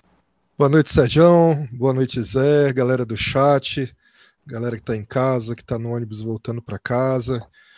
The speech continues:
Né? Você que tá aí dentro do seu carro também ouvindo a gente. Prazerzão tá aqui com vocês.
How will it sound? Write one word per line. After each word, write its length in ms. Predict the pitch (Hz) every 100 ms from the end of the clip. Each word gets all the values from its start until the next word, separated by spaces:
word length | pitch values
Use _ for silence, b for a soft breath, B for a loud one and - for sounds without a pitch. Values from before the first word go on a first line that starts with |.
| b _
Né? 220 | 113 113 110
Você 220 | 107 -
que 60 | -
tá 80 |
aí 60 | 120
dentro 200 | 113 113
do 40 | 104
seu 200 | - 104
carro 360 | - 127 123
também 360 | 113 117 110 120
ouvindo 260 | 110 113 104
a 40 |
gente. 520 | 92 127 131 123 - 117
Prazerzão 520 | - 120 113 104 117
tá 120 | 117
aqui 160 | 113 120
com 160 | 117
vocês. 600 | 107 107 - 123 131 135